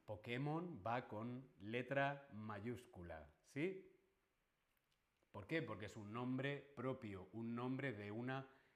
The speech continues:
serie o de una película o de un libro. ¿Bien?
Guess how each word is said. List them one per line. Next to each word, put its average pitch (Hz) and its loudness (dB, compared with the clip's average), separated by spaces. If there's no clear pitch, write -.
serie 107 -2
o 95 -6
de 95 -6
una 127 0
película 107 -4
o 90 -10
de 101 -4
un 110 -2
libro. 95 0
¿Bien? 139 2